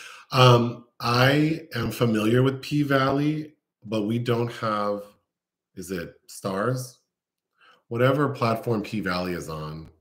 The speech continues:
we don't have that. But I do watch, like,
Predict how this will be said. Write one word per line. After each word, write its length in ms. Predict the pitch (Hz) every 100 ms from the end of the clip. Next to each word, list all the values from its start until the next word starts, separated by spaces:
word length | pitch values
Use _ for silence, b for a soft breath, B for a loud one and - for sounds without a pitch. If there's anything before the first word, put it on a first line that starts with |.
| _ _ -
we 120 | 87
don't 200 | 80 76
have 260 | - 69 64
that. 840 | 65 - _ _ _ _ _ - _
But 480 | 95 127 107 101 104
I 140 | - 107
do 240 | 98 120
watch, 400 | 107 101 95 -
like, 420 | 98 85 78 -